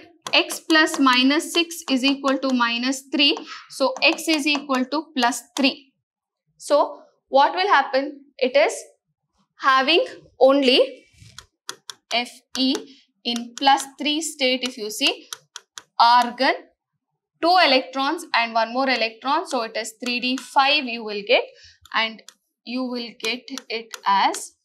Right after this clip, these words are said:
one, two, three, four, five. So,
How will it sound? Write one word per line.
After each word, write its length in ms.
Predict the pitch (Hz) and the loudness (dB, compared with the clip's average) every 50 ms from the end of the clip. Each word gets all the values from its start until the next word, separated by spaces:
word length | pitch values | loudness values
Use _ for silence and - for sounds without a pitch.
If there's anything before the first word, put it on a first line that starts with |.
| _ _ _ _ _ _ _ - - - _ _ _ - | _ _ _ _ _ _ _ -18 -18 -18 _ _ _ -6
one, 380 | - 254 262 269 269 277 277 - - _ _ | 0 2 2 2 2 0 -4 -8 -12 _ _
two, 260 | - 247 240 240 240 208 - - - | -8 -8 -8 -8 -10 -14 -16 -14 -10
three, 320 | 262 240 233 233 226 - - - - - | -8 -8 -8 -8 -10 -14 -18 -20 -18 -12
four, 240 | 233 214 214 208 208 _ - - _ - - | -10 -8 -8 -10 -10 _ -20 -20 _ -4 0
five. 260 | 254 247 254 349 - - - _ _ _ _ _ _ _ _ - | 2 4 4 2 0 -2 -10 _ _ _ _ _ _ _ _ -16
So, 420 | - - 285 269 269 262 269 - | -6 0 0 0 0 0 -4 -10